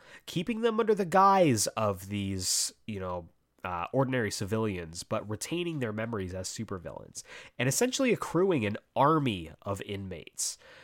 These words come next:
which culminated in a full-scale riot and assault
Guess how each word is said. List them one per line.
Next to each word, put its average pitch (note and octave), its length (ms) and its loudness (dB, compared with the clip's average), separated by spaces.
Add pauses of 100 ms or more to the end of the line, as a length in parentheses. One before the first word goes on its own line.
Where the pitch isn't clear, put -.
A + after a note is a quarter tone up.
(300)
which A#2 320 0
culminated D3 720 4
in A2+ 260 -2
a G2+ 380 -4
full-scale C3+ 840 0
riot A2+ 560 0
and G2+ 120 -8
assault C3 580 0